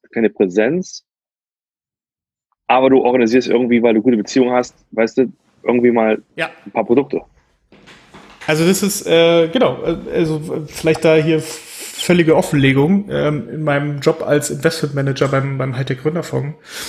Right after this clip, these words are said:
Speaker 2: ähm, schaue ich mir auch so ein paar Geschäftsmodelle an. Eins davon, und das, äh, das durfte ich auch investieren, sind halt die Space Goats aus Stuttgart, die dir eben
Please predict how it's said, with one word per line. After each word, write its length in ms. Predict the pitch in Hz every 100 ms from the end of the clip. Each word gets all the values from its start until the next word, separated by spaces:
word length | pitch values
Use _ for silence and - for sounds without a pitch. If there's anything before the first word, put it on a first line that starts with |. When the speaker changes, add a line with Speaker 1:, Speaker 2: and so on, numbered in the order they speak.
| - - -
Speaker 2:
ähm, 280 | 135 139 135
schaue 200 | - 175
ich 100 | 160
mir 120 | 147
auch 80 | 131
so 100 | 151
ein 60 |
paar 140 | 131 131
Geschäftsmodelle 580 | 127 202 135 117 117
an. 160 | 101 147
Eins 280 | - 180 -
davon, 380 | 156 151 175 143
und 240 | 135 131
das, 180 | 139 -
äh, 220 | 175 151 135
das 260 | 139 -
durfte 220 | 170 175
ich 140 | 156 147
auch 100 | 139
investieren, 720 | 135 131 - 202 - - 151
sind 240 | 147 147
halt 120 | 131
die 60 | 143
Space 320 | - - 147
Goats 280 | - - -
aus 420 | 139 139 131 - - - - - -
Stuttgart, 680 | - - 175 - 120 143 - - - - -
die 240 | 147 147
dir 180 | 147 156
eben 220 | 139 143